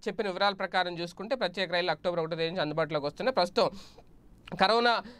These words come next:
ప్రభావంతో, ఆ, రైళ్లు రద్దీ ఉందన్-, ఆ, ఎక్కువగా ఉంటుంది కాబట్టి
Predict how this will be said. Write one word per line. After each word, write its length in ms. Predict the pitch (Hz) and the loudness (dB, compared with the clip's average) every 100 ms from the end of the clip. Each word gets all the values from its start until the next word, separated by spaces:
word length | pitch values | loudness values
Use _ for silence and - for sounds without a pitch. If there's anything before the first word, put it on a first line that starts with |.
| - | -2
ప్రభావంతో, 680 | 196 202 214 202 196 254 262 - _ 185 | 2 4 4 4 4 2 2 -4 _ -2
ఆ, 340 | 175 170 156 165 | 0 2 4 2
రైళ్లు 260 | 202 220 | 2 0
రద్దీ 320 | 185 170 214 | 0 0 -2
ఉందన్-, 520 | 196 190 185 185 185 175 | -2 0 0 -2 -2 0
ఆ, 120 | 165 | 0
ఎక్కువగా 380 | 165 214 208 196 | 0 -2 0 2
ఉంటుంది 360 | 180 190 175 | 2 -2 0
కాబట్టి 520 | 165 165 175 294 170 | 2 2 -2 0 -2